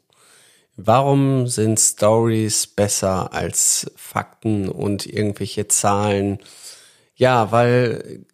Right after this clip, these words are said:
indem wir Geschichten erzählen, können wir deutlichst emotionaler werden. Und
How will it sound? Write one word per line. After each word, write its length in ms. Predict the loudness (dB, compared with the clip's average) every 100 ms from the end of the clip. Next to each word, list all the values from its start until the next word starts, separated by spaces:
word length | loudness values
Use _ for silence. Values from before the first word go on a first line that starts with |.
| _
indem 440 | -2 2 4 4
wir 120 | 4 2
Geschichten 680 | 0 0 -2 -2 -6 -4
erzählen, 800 | -4 -4 -2 0 2 2 2 0
können 340 | 0 2 2 2
wir 480 | 2 2 2 0 -2
deutlichst 1000 | 0 0 0 -2 -4 -2 -2 -4 -8 -4
emotionaler 720 | -2 -2 -2 -2 0 -2 -2
werden. 460 | -4 -6 -8 -12 -16 -12
Und 420 | -4 -2 -2 -8